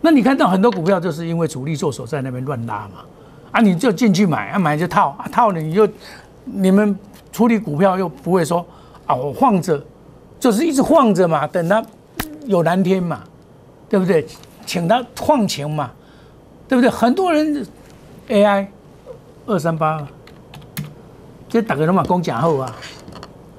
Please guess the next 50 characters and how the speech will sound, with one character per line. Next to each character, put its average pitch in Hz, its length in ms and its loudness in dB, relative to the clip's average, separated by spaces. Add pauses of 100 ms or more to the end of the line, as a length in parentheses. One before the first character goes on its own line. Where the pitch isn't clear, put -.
你 147 100 -4
看 160 160 -2 (520)
这 - 100 0
个 320 60 2
头 - 120 0
部 320 160 0
这 302 80 0
么 269 140 2
大， 262 140 2
怎 196 100 2
么 196 80 2
过 240 160 2
得 180 100 2
了 117 200 -2
啊？ 87 180 -8 (840)
二 262 140 0
三 214 180 4
七 226 160 2
六， 233 200 0 (840)
头 - 120 0
部 349 140 2
这 349 100 0
么 294 120 2
大， 269 160 2
怎 208 80 4
么 202 100 4
过 240 140 2
得 185 100 4
了 156 100 2
啊？ 113 240 -4 (640)
对 233 100 2
不 240 80 4
对？ 220 140 2 (400)
三 269 240 0
二 302 100 4
三 247 220 2
一 254 60 6
还 208 180 4
好， 156 300 -2 (480)
也 233 200 4
是 269 220 0
一 247 80 4
样。 302 240 2 (760)
为 240 120 6
什 165 100 0
么？ 147 220 0 (260)
涨 - 320 -10
太 160 280 -2
多 156 260 0
了， 127 240 -2